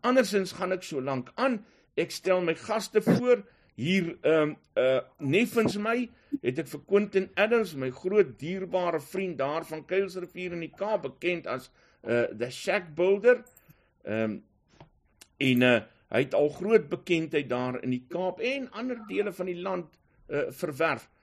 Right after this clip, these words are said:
met, met sy werk daar, met sy goeie werk daar. Ander man wat, eh, g-, byna geen bekendstelling nodig het na die laaste ruk, in elk geval nie, is Ian Cameron. Ehm, meneer Sharap, eh,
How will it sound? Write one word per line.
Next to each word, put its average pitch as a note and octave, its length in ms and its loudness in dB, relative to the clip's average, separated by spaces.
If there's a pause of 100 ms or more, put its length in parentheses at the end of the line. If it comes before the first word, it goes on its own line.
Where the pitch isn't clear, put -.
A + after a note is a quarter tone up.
(180)
met, B2+ 320 -6
met B2 220 -6
sy D3 220 -2
werk A#2+ 440 -2
daar, D#3 220 -2
met C3 140 -10
sy B2 100 -6
goeie D3 320 -6
werk C#3 300 -4
daar. D#3+ 220 -2 (400)
Ander G#3+ 280 4
man G3 240 2
wat, D3+ 260 -2
eh, C#3+ 140 2 (280)
g-, - 140 -16 (100)
byna F#3+ 300 2
geen F#3 480 -6
bekendstelling C3 800 -4
nodig C3 300 0
het B2 160 -2 (420)
na B2 260 2
die C3+ 180 -2
laaste B2+ 640 0
ruk, G2 340 -6 (140)
in G#2 180 -8
elk C#3 220 0
geval G2 360 -10
nie, E2+ 220 -12
is - 220 -18
Ian A#2 300 -6
Cameron. D3 520 0 (520)
Ehm, G2+ 440 -4 (440)
meneer A#2 380 2
Sharap, C#3 640 4 (400)
eh, G#2 300 0